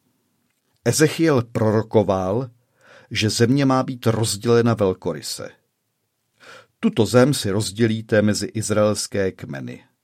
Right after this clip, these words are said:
Rozdělíte si ji na dědičné podíly pro sebe. I pro přistěhovalce žijící mezi vámi,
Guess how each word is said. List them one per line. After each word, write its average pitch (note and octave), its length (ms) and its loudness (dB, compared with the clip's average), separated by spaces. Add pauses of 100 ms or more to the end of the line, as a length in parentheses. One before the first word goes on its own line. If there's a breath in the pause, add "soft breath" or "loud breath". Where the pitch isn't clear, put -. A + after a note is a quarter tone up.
(320)
Rozdělíte A2+ 720 -2
si - 200 -2
ji G#2+ 140 2
na F2 100 -4
dědičné A2 760 -4
podíly F#2+ 600 -4
pro - 280 -10
sebe. - 400 -10 (800 loud breath)
I B2+ 140 4 (200 loud breath)
pro A#2 160 4
přistěhovalce F#2+ 1080 -4
žijící G#2+ 520 -8
mezi G2 240 -4
vámi, D2 560 -10